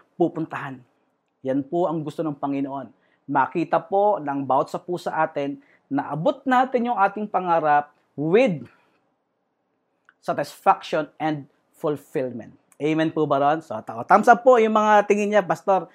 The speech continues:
maaabot ko yan." Kasi maliwanag na maliwanag ang daan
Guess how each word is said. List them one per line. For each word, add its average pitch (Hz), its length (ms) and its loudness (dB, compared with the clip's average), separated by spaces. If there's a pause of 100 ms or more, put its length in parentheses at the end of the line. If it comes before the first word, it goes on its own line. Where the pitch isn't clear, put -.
(380)
maaabot 147 640 -2
ko 160 80 0
yan." 143 320 -2
Kasi 156 480 -2 (160)
maliwanag 175 960 8
na 160 80 2
maliwanag 156 720 4 (160)
ang 165 240 2
daan 175 480 0